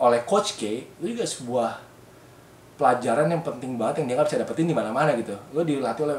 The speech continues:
Coach Mike Krzyzewski itu yang bener udah legenda banget, mungkin pelatih kedua terbaik setelah John Wooden di college level, legenda, udah ngelatih tim U S A, lo bisa dapet ilmu dari mana lagi gitu kalau nggak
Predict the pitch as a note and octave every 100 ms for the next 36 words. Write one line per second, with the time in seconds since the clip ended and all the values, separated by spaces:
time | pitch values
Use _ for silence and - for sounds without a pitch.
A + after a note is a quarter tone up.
0 | B2+ - C3+ - - - B2 A#2 - -
1 | A#2+ - - E3+ F#3+ D3+ A#2 A2+ A2+ C#3+
2 | C#3+ A2+ A2 A2 A2 A2 G2+ G#2 C3 B2+
3 | C#3+ C#3+ - - - - - - - -
4 | - A2 - - - - - C3+ A#2+ B2
5 | A#2 - A2+ G2+ - G#2+ A#2+ A2 G#2+ C3
6 | B2 B2+ A#2 A#2+ C#3 - A#2 A2 A2+ -
7 | B2+ A2 G#2 C#3+ E3 - - - - -
8 | - - - - C3 A#2 A#2 A2+ C3+ F3
9 | F3 C#3 C3 B2 C#3 D3 C#3 C3+ C3 B2
10 | A#2+ D3 F3+ F#3+ A3+ - - - - -
11 | - C3+ C#3+ F#3 C3 B2+ A#2+ A#2 A#2 A#2
12 | C3+ G3+ F3 D3 C3+ B2 A#2 A2+